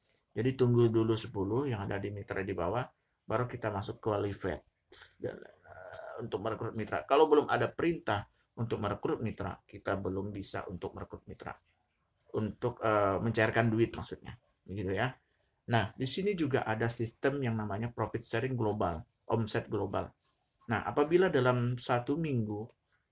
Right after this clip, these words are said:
kita bisa, eh, merekrut dua puluh lima mitra, misal ini kan ada yang, eh, dua persen, ada yang empat persen. Artinya kalau, eh, empat persen gitu kita seminggu harus bisa referral lima puluh mitra.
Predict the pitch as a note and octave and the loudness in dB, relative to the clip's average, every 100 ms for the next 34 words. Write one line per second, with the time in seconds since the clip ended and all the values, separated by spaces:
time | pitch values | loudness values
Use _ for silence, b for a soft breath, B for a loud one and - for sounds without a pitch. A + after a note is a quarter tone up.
0 | _ A#2+ A#2+ D3 C3+ A#2 - A2+ G#2+ G2+ | _ -10 -4 -2 0 2 4 4 4 2
1 | F2+ - - - _ - A2 G#2+ G#2+ G#2+ | -2 -8 -14 -14 _ 0 2 4 4 2
2 | G#2+ G#2 G#2 - _ _ _ _ A2+ A2+ | 2 0 -6 -12 _ _ _ _ 0 0
3 | - A#2+ B2 - _ _ _ _ _ _ | 0 0 0 -2 _ _ _ _ _ _
4 | _ _ _ _ _ _ _ - B2+ B2+ | _ _ _ _ _ _ _ -2 4 4
5 | D3+ A#2+ A2 A2 G2+ A#2 A#2+ G2 F#2+ - | 4 2 2 2 0 -4 -4 -4 -6 -6
6 | - G2+ G#2+ G2+ A2 A#2 A#2+ C#3 A2 A#2 | -4 -2 -2 -2 -4 -6 -4 -2 0 2
7 | A2+ A2 A2 - _ _ _ _ _ G#2+ | 2 0 -4 -8 _ _ _ _ _ -2
8 | G2+ G#2 G#2+ G#2 A2 A2+ G#2+ A#2 G#2+ A2 | 0 0 -2 -2 -2 -2 -2 0 0 -2
9 | A2+ B2+ - A2+ G#2 - F#2+ G2 G2+ - | -2 -2 -2 -2 -4 -6 -8 -6 -6 -6
10 | G#2 G2 C3+ D3+ A#2+ A#2 A#2+ A#2 - b | -8 -6 -6 -4 -2 0 2 0 -4 b
11 | b _ _ _ A#2 A#2 A#2+ - A#2 A#2 | b _ _ _ -2 2 0 0 -2 -2
12 | D3 C3+ C3 D#3+ B2+ B2+ A#2+ A#2 A#2+ A#2 | -2 -2 -6 -6 -4 0 2 2 2 2
13 | C3 C3 B2 A#2 A#2+ A#2 A2 A#2+ A#2+ A2+ | 2 0 0 -2 0 0 -2 0 0 2
14 | A2+ A#2 A#2 - A#2 A2+ A2 A2 G2+ | 0 0 -2 -2 -2 0 -2 -2 -6